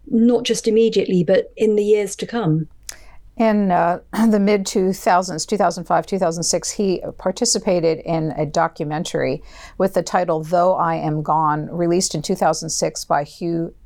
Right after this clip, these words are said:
Speaker 2: G. And, uh, I want to play a clip of it. It's about fifty-four minutes long. It's in Chinese with, uh,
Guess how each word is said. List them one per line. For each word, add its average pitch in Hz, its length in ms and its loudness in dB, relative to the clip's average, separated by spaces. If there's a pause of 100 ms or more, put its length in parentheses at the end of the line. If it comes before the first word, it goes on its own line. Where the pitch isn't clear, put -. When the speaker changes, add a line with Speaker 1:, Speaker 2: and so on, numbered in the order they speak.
(100)
Speaker 2:
G. 175 520 0 (540)
And, 170 420 0
uh, - 40 -10
I 160 340 0
want 214 320 -2
to - 60 -18
play 190 180 2
a - 80 -6
clip 202 320 -4
of 165 140 -2
it. 156 220 -2
It's 180 220 -4
about 180 260 0
fifty-four 190 600 -4
minutes 170 420 -2
long. 170 560 0
It's 160 300 -2
in 165 240 -4
Chinese 202 560 -2
with, 165 460 -2
uh, 156 220 0